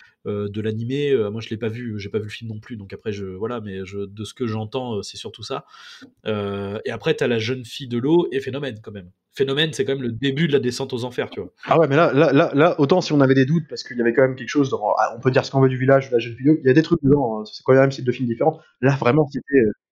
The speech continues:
Speaker 2: là, ça tombe, euh, vraiment bas, quoi. Là, c'est, pour moi, c'est un direct
Speaker 1: Ah ouais, ouais.
Speaker 2: vidéo, hein, c'est, moi, c'est, ça, je, il y aurait pas Shyamalan derrière, moi, je l'aurais pas vu du tout au cinéma, ce truc.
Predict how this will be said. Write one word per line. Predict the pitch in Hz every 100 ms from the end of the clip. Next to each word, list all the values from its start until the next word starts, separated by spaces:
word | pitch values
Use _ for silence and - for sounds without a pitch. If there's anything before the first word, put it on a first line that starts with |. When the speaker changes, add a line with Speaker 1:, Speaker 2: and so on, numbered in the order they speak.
| _ _ _ -
Speaker 2:
là, | 135
ça | 135
tombe, | 120 135 113
euh, | 107 104
vraiment | 110 117
bas, | 165 175
quoi. | 165
Là, | 139
c'est, | 160 135
pour | -
moi, | 202
c'est | 220
un | 233
direct | 233 -
Speaker 1:
Ah | 208
ouais, | 185
ouais. |
Speaker 2:
vidéo, | 156 233 196 139
hein, |
c'est, | - 117
moi, | 120 196
c'est, | 147 -
ça, | - 147 -
je, | - -
il | - - - - _ - 151
y |
aurait | 160
pas | 196
Shyamalan | 196 185 180 160
derrière, | 170 240 - _ _ _
moi, | 160
je | 151
l'aurais | 131 127
pas | 143
vu | 147
du | 139
tout | 170
au |
cinéma, | - 135 214
ce |
truc. | -